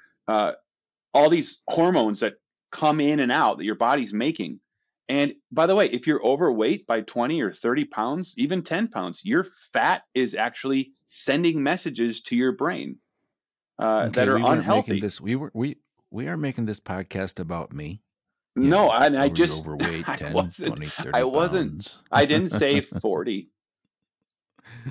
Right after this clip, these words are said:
Speaker 2: Oh yeah. That, thanks, thanks for not meddling in my
Speaker 1: You're welcome. My
Speaker 2: mental
Speaker 1: point is, Tim,
Speaker 2: and
Speaker 1: is just
Speaker 2: physical
Speaker 1: my
Speaker 2: health too
Speaker 1: thought on
Speaker 2: much.
Speaker 1: this is just, like, the physical part of it. We never talk about that.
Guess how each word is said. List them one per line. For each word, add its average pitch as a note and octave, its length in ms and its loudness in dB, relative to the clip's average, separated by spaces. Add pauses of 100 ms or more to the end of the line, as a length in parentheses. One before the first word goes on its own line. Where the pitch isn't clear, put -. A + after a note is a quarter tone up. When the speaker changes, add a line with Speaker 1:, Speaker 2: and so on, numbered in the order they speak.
(160)
Speaker 2:
Oh A2+ 240 0
yeah. G#2 340 0
That, G2 200 -4
thanks, G#2+ 400 -4
thanks G#2+ 260 -4
for G#2 140 -6
not F#2+ 240 -4
meddling F2+ 640 -2
in F2 240 -6
my F#2 220 -4
Speaker 1:
You're C3+ 240 4
welcome. G#2 580 -2
My E3 200 6
Speaker 2:
mental E3+ 180 2
Speaker 1:
point F#3 200 6
is, C3 240 0
Tim, A#2 280 0
Speaker 2:
and F#2 100 -2
Speaker 1:
is A2 200 0
just C3 160 0
Speaker 2:
physical A#2 100 0
Speaker 1:
my A#2 140 4
Speaker 2:
health - 100 0
too - 60 -4
Speaker 1:
thought B2+ 220 8
on A#2 140 2
Speaker 2:
much. A2 80 0
Speaker 1:
this G#2+ 140 -6
is G#2+ 120 -4
just, - 280 -2
like, G2 180 -2
the - 80 -8
physical A#2+ 480 -2
part E2+ 240 -4
of D2+ 100 -6
it. E2 100 -8
We A2 140 -2
never A2+ 240 0
talk F#2+ 260 -4
about E2+ 260 -10
that. E2 260 -8